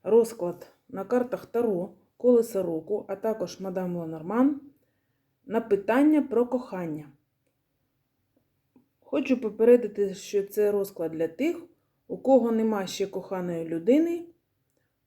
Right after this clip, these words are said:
або хто її шукає, або очікує. Ми з вами, як, е, минулого разу, минуло три тижні,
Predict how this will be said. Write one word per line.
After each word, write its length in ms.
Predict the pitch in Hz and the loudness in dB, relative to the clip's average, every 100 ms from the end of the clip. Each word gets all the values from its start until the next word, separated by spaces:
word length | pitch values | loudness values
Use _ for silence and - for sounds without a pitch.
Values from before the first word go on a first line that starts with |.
| _ | _
або 300 | 175 175 294 | -10 2 2
хто 240 | - 240 262 | 2 2 4
її 280 | 247 233 | 4 0
шукає, 680 | 220 220 214 170 151 151 139 _ _ _ _ _ _ _ _ _ _ _ | -2 -4 -2 -4 -4 -8 -16 _ _ _ _ _ _ _ _ _ _ _
або 200 | 175 220 | -2 4
очікує. 640 | 226 220 165 147 151 147 _ _ _ _ _ _ _ _ _ _ _ _ _ _ _ | 4 2 -12 -12 -18 -18 _ _ _ _ _ _ _ _ _ _ _ _ _ _ _
Ми 180 | 226 285 | 2 2
з 60 | 247 | 6
вами, 320 | 254 254 240 | 6 8 8
як, 260 | 226 226 | 4 0
е, 380 | 190 - 185 175 180 _ | -6 -4 -4 -6 -10 _
минулого 560 | 202 226 233 220 208 208 | -4 2 4 4 4 2
разу, 500 | 190 180 180 247 247 _ _ _ _ _ _ _ 170 156 _ _ _ _ _ 208 | 2 0 0 -2 -2 _ _ _ _ _ _ _ -20 -20 _ _ _ _ _ 4
минуло 400 | 247 254 226 214 | 6 6 6 2
три 220 | 233 226 | 2 0
тижні, 680 | 226 196 175 180 226 254 | -2 -4 -4 -4 -2 -2